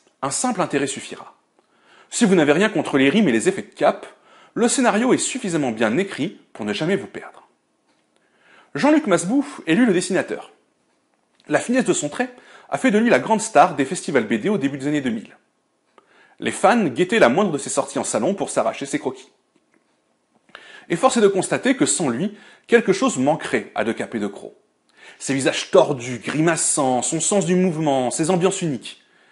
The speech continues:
Il est le créateur de la série autant que son scénariste. La série étant terminée, vous pouvez vous procurer l'intégrale en deux albums, enfin en mode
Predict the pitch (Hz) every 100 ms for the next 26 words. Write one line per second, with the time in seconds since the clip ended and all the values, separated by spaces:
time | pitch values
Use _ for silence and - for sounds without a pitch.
0 | _ - - - 247 269 196 254 220 233
1 | 185 170 - 135 170 254 _ 147 135 185
2 | 180 135 147 123 - - - - - _
3 | _ _ _ _ _ _ _ _ _ _
4 | - - - - - - 240 311 294 269
5 | 240 175 131 143 285 - - 214 254 285
6 | 202 190 233 - 220 208 202 190 151 123
7 | 202 214 127 110 120 113 123 - 107 101
8 | 104 - _ 110 107 165 113 107 214 339
9 | 339 - _ _ - 202 - _ - 101
10 | - 127 190 165 101